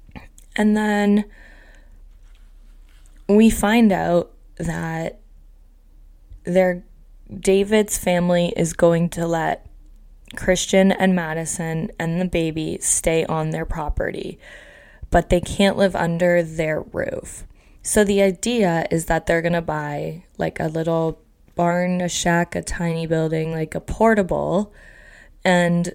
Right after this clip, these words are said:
they're gonna put that onto the,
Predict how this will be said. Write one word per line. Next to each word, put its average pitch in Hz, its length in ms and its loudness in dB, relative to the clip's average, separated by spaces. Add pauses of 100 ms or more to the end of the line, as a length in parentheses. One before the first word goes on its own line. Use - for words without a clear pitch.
they're 170 160 0
gonna 165 480 -4 (240)
put - 340 -2
that 160 380 -4 (100)
onto 151 1300 -8 (880)
the, 156 300 -4